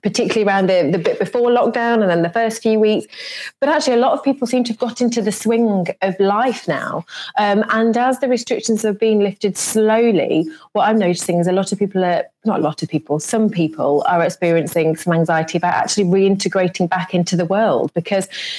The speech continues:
and for a lot of us, our lives were busy and demanding, and there was a lot going on, and we've had a change of pace. And for some people, they're thinking, "But I quite like some elements of that, and I want them to stay." And for the people,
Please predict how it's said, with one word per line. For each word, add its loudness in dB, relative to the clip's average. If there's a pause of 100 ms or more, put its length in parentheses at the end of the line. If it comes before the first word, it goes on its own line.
(520)
and -4
for 0
a 2
lot 0
of 0
us, -2
our 2
lives 2
were 2
busy 2
and 2
demanding, 2
and 2
there 2
was 0
a 2
lot 2
going 2
on, 2 (320)
and 0
we've 0
had 0
a 0
change 0
of -4
pace. 0
And -2
for -2
some 0
people, 2
they're -2
thinking, 0
"But 0
I -2
quite -4
like 0 (120)
some -2
elements 2
of -2
that, -2
and 2
I 2
want 0
them 2
to -4
stay." 0 (360)
And 0
for 0
the 2
people, -2